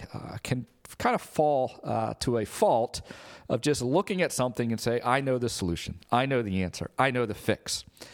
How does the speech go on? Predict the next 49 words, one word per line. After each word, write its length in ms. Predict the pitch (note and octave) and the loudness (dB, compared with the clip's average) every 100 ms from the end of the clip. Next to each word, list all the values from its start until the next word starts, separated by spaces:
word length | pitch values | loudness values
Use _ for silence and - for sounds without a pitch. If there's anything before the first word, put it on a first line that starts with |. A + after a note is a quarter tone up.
| - - | -20 0
A-, 160 | B2+ A#2+ | 0 2
and 140 | B2 | 0
we're 120 | A#2 A2+ | 0 -2
quick 340 | - D3+ - | 2 0 0
to 60 | G#2+ | -2
jump 280 | F#2+ F#2 - | 0 0 -2
to 80 | D#2+ | -6
that. 200 | D#2 - _ - - - - | -6 -10 _ -20 -18 -18 -4
And 160 | A2 A2+ | -2 0
so 260 | - B2+ | 2 4
I 80 | B2+ | 2
think 320 | B2 A#3+ C4 - - | 0 -2 -4 -6 0
one 200 | B2+ C3 | 2 2
of 60 | |
the 60 | A2+ | 0
things 360 | - A2 G#2 | 0 0 0
we 140 | A2 A2 | -2 0
have 220 | A2+ - | 0 0
to 80 | F#2+ | 0
learn 380 | G2+ G2+ F#2+ F#2 | 0 2 0 -2
in 160 | A#2+ A#2 | -2 -2
discipleship 760 | A2+ G#2+ G#2 G#2+ - G#2 - | 0 0 0 -2 0 -2 -2
of 160 | G#2 - | -4 -2
seeing 320 | - C3 C3+ | -2 0 0
other 140 | A#2+ | 0
people 440 | - F2 - F2 - - - - - - | 0 -4 -2 -4 -4 -16 -18 -20 -20 -2
is 480 | G#2+ G#2+ G2 - - _ _ _ _ - - _ - | 2 2 0 -4 -6 _ _ _ _ -14 -14 _ -4
being 160 | - C3+ | 2 4
able 160 | C#3+ B2+ | 4 2
to 140 | G#2+ | 0
see 280 | - A3 G#3 | 0 2 2
them 300 | A#2 G#2 G2+ | 4 2 0
and 280 | A#2 A2 A#2 | 0 0 2
not 300 | C3 D3 - | 2 0 0
just 320 | C3 A#2 - | -2 0 -2
be 120 | A#2 | -4
quick 480 | - - G2+ F#2 - - | -4 -2 -2 -2 -10 -12
to 100 | - | -8
fix 340 | - G#2 F2 - | -4 -2 -2 -2
them, 180 | D#2 - - - - - | -6 -6 -14 -20 -20 -10
but 180 | - G#2 | -4 -2
to, 180 | A2 G2+ | 0 0
to 180 | - A2 | -2 -2
be 160 | A#2 | 0
willing 280 | G#2+ A#2 C3 | 2 2 2
to 60 | C3 | -2
come 220 | - C#3 | 0 0
alongside 760 | C#3+ C#3 C3+ - F#2 F#2 G2 - | 2 0 -2 -2 0 0 0 -2
and 320 | G#2+ G2+ G2 | -2 0 -4